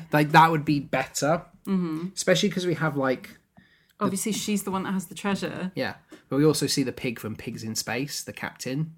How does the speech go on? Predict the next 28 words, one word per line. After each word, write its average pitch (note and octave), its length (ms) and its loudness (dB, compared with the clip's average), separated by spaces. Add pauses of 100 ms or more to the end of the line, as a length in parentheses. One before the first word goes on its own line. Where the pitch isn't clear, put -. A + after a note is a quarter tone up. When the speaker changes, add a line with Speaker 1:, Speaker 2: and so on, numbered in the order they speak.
Speaker 2:
Mm-hmm. G3 320 -2 (180)
Speaker 1:
You B2 120 -6
know, G#2 80 -6
he A#2+ 160 -6
doesn't A2+ 340 -10
speak A#2 300 -6
at - 120 -18
all G2+ 120 -8
'cause - 160 -12
I G#2 40 -12
think A2 240 -12
his A2 160 -10
Muppet A2+ 340 -10
performer G#2 360 -12
di-, F#2 320 -10
had - 160 -12
died, G#2 360 -10
and G#2+ 100 -14
this - 140 -12
is - 60 -12
one A2+ 80 -12
of G#2 60 -10
the G#2 60 -14
first A2 240 -12
times G#2+ 120 -12
he'd G2 100 -16
been G#2+ 140 -14
seen. A#2 320 -8